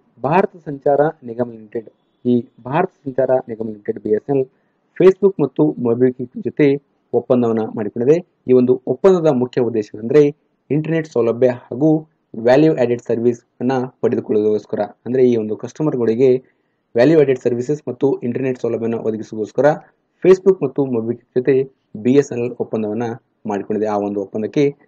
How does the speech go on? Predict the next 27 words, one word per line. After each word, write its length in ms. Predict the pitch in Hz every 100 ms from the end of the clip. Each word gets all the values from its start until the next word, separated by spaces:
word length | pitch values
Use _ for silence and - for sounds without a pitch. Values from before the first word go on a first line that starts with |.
| _ _
ಸಹಿಯನ್ನ 340 | 127 139 120 123 120
ಹಾಕಿದೆ. 680 | - _ 110 107 113 107 - _ -
ಅದೇ 160 | 156 233
ರೀತಿ 260 | 214 185
ಬಿ 120 | 131
ಎಸ್ 240 | 143 180 143
ಎನ್ 120 | 131
ಎಲ್ 180 | 135 139 _ _ _ _ _ _ - 127
ಡಿಸ್ನಿಲ್ಯಾಂಡ್ 600 | 151 165 202 185 170 156 _ _ _
ಇಂಡಿಯಾ, 440 | 127 123 113 104 _ _ _ _ _ 113
ಡಿಸ್ನಿಲ್ಯಾಂಡ್ 680 | 135 143 190 196 170 160 -
ಇಂಡಿಯಾ 300 | 127 127 135
ಅದರ 360 | 135 - 117 123 120 - _ _ _ -
ಜೊತೆಗೆ 480 | 123 180 175 170 165 _ _
ಒಪ್ಪಂದವನ್ನ 400 | 117 - 127 120
ಮಾಡಿಕೊಂಡಿದೆ. 640 | 110 107 104 120 143 165 - -
ಇದರ 180 | 120
ಮುಖ್ಯ 400 | 120 127 156 180
ಉದ್ದೇಶ 300 | 175 139 127
ಏನಂದ್ರೆ 440 | 117 110 123 147 147 - - _ _ 117
ಮೊಬೈಲ್ 300 | 131 202 208
ಕಸ್ಟಮರ್ಸ್‌ಗಳಿಗೆ 800 | 151 - 139 127 123 127 147 156 _ _ _ -
ಪ್ರೀಮಿಯಂ 420 | 156 180 180 190
ಆನ್‌ಲೈನ್ 400 | 143 135 143 139
ಗೇಮಿಂಗ್ 260 | 127 127
ಸರ್ವಿಸ್ 320 | 123 120 120
ಅನ್ನ 140 | 120